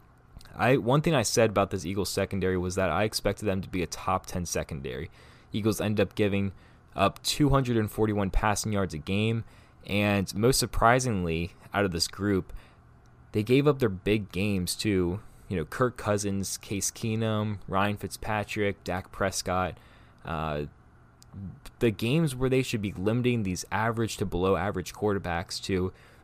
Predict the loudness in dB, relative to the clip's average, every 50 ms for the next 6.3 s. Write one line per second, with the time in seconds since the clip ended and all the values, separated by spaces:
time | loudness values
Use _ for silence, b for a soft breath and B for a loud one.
0 | B -10 -6 0 2 4 4 6 4 4 2 2 2 2 2 2 0 0 -2 0
1 | 0 -2 -4 -4 -6 -8 -6 -4 -4 -4 0 0 -2 -2 -2 -4 -2 -2 0 0
2 | -2 -4 -6 b b b b b b b b -4 0 2 2 2 2 2 2 2
3 | 2 2 0 0 0 0 0 0 0 -2 -2 -2 -2 -2 -2 -4 -6 -8 -12 -16
4 | -20 b b b b b b -4 0 2 2 0 0 -2 -6 -2 0 0 2 0
5 | -2 -2 -2 -2 0 0 0 -2 0 0 0 2 2 2 0 0 0 0 -2 -4
6 | -6 -4 -4 -4 -4 -6